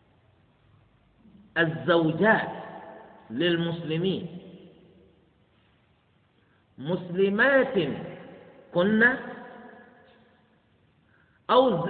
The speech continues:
أو ذميات يغتسلن بعد انقطاع دم الحيض، يعتريه قادح في حق الذمية أن الغسل من الحيض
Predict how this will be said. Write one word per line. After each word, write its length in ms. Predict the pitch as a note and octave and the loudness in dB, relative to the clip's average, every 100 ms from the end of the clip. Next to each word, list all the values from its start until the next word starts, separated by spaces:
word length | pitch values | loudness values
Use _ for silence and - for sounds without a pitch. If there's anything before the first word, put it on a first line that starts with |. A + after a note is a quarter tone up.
| - | 2
أو 160 | A3 B3+ F#3+ | 6 6 4
ذميات 760 | G#3 G3+ G3+ F#3 F3 F#3+ A#3+ - - - - - - - - | 0 0 0 0 2 2 2 -2 -12 -14 -18 -20 -20 -20 -10
يغتسلن 1000 | B2+ F3 F3 F3 E3+ E3 G3+ G#3 G#3 G#3+ G#3+ - - - | 0 0 0 0 -2 -2 -2 0 0 -2 -4 -14 -16 -10
بعد 300 | D3+ G3 F#3+ | -4 -2 -2
انقطاع 560 | F3 F3 E3 F3+ G3+ F3 | -4 -6 -6 -2 -2 -2
دم 240 | E3+ F3 | -2 -4
الحيض، 440 | D3+ - F#3+ A#3+ B3+ - - - - - - - - - - _ _ _ _ _ _ - | -4 -2 2 2 0 -10 -14 -18 -20 -20 -20 -20 -20 -20 -20 _ _ _ _ _ _ -4
يعتريه 1120 | F3+ G#3 G3+ G#3+ A3 C#4 C#4+ F3 F#3+ G#3 - - - - - - | 0 2 2 0 -2 0 -2 -4 -4 -4 -8 -12 -18 -20 -20 -6
قادح 840 | A#3+ C#4 D4+ - D#3 - - - - | 2 4 4 4 0 -4 -8 -10 -6
في 160 | E3+ | -4
حق 340 | E3 C4 - A3 | -2 -4 -2 -4
الذمية 920 | D#3 D3+ D#3+ D3+ C#3 A2 A2+ D#3 G#3+ - - - B3+ | -2 -4 -4 -4 -6 -8 -4 -4 -4 -10 -18 -6 -4
أن 220 | E4+ E4+ | 0 0
الغسل 540 | D#4 C#4 F4 - F#3+ | 0 -2 -4 -2 -2
من 140 | F3 D#3 | 0 -4
الحيض 440 | C#3+ F#3+ G3+ C#3+ | -4 -4 -4 -6